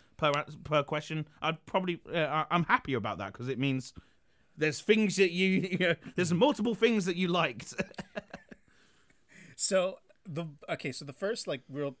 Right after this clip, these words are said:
Speaker 2: sincere one, I think, was when we did the, um, the double-decker tour, and I still have a video. It's my favorite video. We're rounding the corner, and we see Big Ben.
Speaker 1: Yeah.
Speaker 2: 'Cause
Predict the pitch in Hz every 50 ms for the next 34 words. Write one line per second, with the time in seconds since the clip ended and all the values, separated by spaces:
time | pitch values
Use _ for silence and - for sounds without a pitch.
0 | _ - - 143 123 120 - 135 131 127 123 117 113 110 107 _ _ - _ _
1 | _ _ _ _ _ _ - 139 131 - - - 147 139 143 - _ - 131 131
2 | 131 127 127 131 113 - - 123 123 123 123 123 120 117 120 123 117 - 127 127
3 | 127 127 - 135 127 123 123 120 117 113 110 107 107 107 104 98 _ _ _ _
4 | _ _ _ _ _ _ _ _ _ _ _ _ _ _ _ _ _ _ - -
5 | 131 123 127 131 123 131 120 - 123 - - 123 117 113 - _ _ _ _ _
6 | - - 135 120 117 113 110 - _ _ - - 143 131 127 - - 131 123 147
7 | 143 131 117 127 127 127 120 120 120 113 - - 120 113 - 135 131 127 123 110
8 | 117 113 113 110 107 _ _ _ _ _ _ _ _ - - 127 110 110 120 120
9 | 123 131 135 139 127 120 113 - - 127 120 120 113 110 107 101 _ _ _ _
10 | _ _ _ _ _ _ _ _ _ _ _ - - 131 123 120 - - 135 120
11 | - 131 113 - - 117 113 120 131 _ _ _ _ _ _ - _ _ _ _
12 | _ _ _ _ _ _ _ _ _ _ _ _ _ _ _ _ _ _ _ _
13 | _ _ _ _ _ - 117 110 175 165 143 -